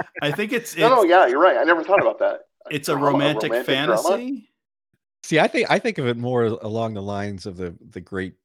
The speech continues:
Speaker 3: old musicals. You know, you look at some of the stuff like Footlight Parade or
Speaker 1: Mm-hmm.
Speaker 2: Oh, yeah, I'm totally
Speaker 1: Yeah.
Speaker 2: on the same page as you are, uh,
Speaker 1: Yeah.
Speaker 2: about that.
Speaker 3: And it
Speaker 1: Well,
Speaker 3: just, it's
Speaker 2: Especially with,
Speaker 3: none of,
Speaker 2: especially with
Speaker 3: I mean,
Speaker 2: the
Speaker 3: the
Speaker 2: obvious staging
Speaker 3: Yeah,
Speaker 2: of
Speaker 3: yeah.
Speaker 2: some of these
Speaker 3: And,
Speaker 2: numbers.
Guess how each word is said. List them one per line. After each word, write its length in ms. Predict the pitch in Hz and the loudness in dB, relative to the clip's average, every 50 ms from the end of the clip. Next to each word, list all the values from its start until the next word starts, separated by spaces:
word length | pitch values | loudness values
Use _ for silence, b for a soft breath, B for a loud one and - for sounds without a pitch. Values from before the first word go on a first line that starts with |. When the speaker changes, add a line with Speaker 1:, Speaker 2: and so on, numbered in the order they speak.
| _ _ _ _ | _ _ _ _
Speaker 3:
old 220 | - 92 92 92 - | -10 -10 -10 -10 -10
musicals. 680 | 92 90 87 - - - - 85 82 82 - - - _ _ _ _ _ - | -12 -10 -10 -12 -14 -14 -16 -16 -18 -18 -20 -20 -20 _ _ _ _ _ -10
You 100 | 104 98 | -8 -6
know, 100 | 98 92 | -4 -4
you 160 | 92 95 98 | -4 -4 -4
look 160 | 101 107 - | -6 -6 -8
at 80 | 98 90 | -8 -10
some 100 | - 98 | -10 -10
of 60 | 95 | -10
the 60 | 85 | -10
stuff 260 | - - 101 87 - - | -10 -6 -8 -6 -6 -6
like 160 | 85 82 _ | -8 -8 _
Footlight 400 | - - 98 - 92 87 87 - | -10 -10 -10 -6 -6 -8 -8 -10
Parade 560 | _ - 90 87 87 87 85 85 85 85 82 | _ -10 -6 -4 -2 -2 -2 -4 -6 -6 -8
or 180 | 85 82 117 131 | -8 -8 -6 -6
Speaker 1:
Mm-hmm. 200 | 123 127 127 127 B B B B B B B _ _ _ _ - | -6 -6 -8 -10 B B B B B B B _ _ _ _ 0
Speaker 2:
Oh, 60 | 190 | 2
yeah, 160 | 202 180 170 | 4 6 6
I'm 140 | 180 202 196 | 6 4 2
totally 260 | - - 196 180 165 | 2 2 4 4 4
Speaker 1:
Yeah. 60 | 156 151 | 4 2
Speaker 2:
on 80 | 139 | 2
the 80 | 127 120 | 0 -2
same 260 | - 147 135 120 110 | -2 -2 -4 -4 -6
page 280 | 104 - 143 143 127 110 | -8 -8 -6 -6 -6 -6
as 120 | 98 101 | -8 -4
you 160 | 113 120 110 | 0 0 2
are, 200 | 104 104 98 - | 2 0 -2 -6
uh, 40 | - _ - | -12 _ -14
Speaker 1:
Yeah. 280 | 135 131 113 104 - - - _ - - | -12 -8 -8 -8 -8 -10 -14 _ -20 -12
Speaker 2:
about 240 | - - 95 - - | -8 -8 -8 -8 -6
that. 160 | - - - - _ _ _ _ _ _ _ _ _ _ _ _ - | -8 -8 -10 -10 _ _ _ _ _ _ _ _ _ _ _ _ -2
Speaker 3:
And 80 | 123 127 | 0 2
it 40 | |
Speaker 1:
Well, 80 | 147 165 | 2 2
Speaker 3:
just, 180 | 160 123 - - | 0 -2 -2 -2
it's 200 | 143 139 - - | -4 -4 0 2
Speaker 2:
Especially 260 | 208 196 - - 202 | 2 2 2 2 0
with, 240 | 185 170 165 135 127 | 0 -2 -4 -2 0
Speaker 3:
none 140 | 147 160 170 | 0 0 0
of, 100 | 160 - - | -2 -8 -10
Speaker 2:
especially 340 | - - - - - - 381 | -4 2 2 2 2 2 0
with 80 | 151 | 2
Speaker 3:
I 40 | 135 | 4
mean, 80 | 156 - | 4 4
Speaker 2:
the 40 | 120 | 4
Speaker 3:
the 60 | - | 6
Speaker 2:
obvious 500 | 165 175 185 170 143 139 131 120 - - | 6 6 6 6 4 0 -4 -4 -4 -6
staging 600 | - - 151 139 139 127 113 123 117 107 104 - _ _ _ _ _ _ _ _ _ - | -4 0 2 2 2 2 0 -2 -2 -2 -4 -10 _ _ _ _ _ _ _ _ _ 2
Speaker 3:
Yeah, 320 | 160 220 226 117 90 82 87 | 2 4 4 2 2 -2 -6
Speaker 2:
of 60 | 110 - | -8 -2
Speaker 3:
yeah. 260 | 139 135 151 117 98 | 2 4 4 4 4
Speaker 2:
some 100 | 147 135 | 4 2
of 80 | 123 | 2
these 100 | 120 123 | 0 0
Speaker 3:
And, 80 | 127 131 120 | 2 2 2
Speaker 2:
numbers. 360 | 104 95 76 - - - | 0 -2 -6 -8 -10 -16